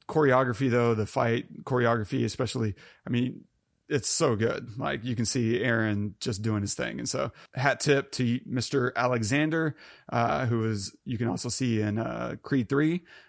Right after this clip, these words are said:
So check out Book of Perseus. I'll embed it in the show notes, uh, so that you can, you know, just hit play. Stay tuned for next week.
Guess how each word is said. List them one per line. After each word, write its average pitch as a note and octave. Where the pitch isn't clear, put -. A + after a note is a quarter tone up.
So C3
check D#3
out C#3+
Book B2
of B2
Perseus. D#3+
I'll A#2+
embed B2
it C3+
in A#2+
the G#2+
show D3+
notes, C#3
uh, C3+
so B2
that A2+
you C3
can, -
you -
know, -
just A#2+
hit -
play. C#3+
Stay F3+
tuned F#3
for E3
next D#3+
week. A#2+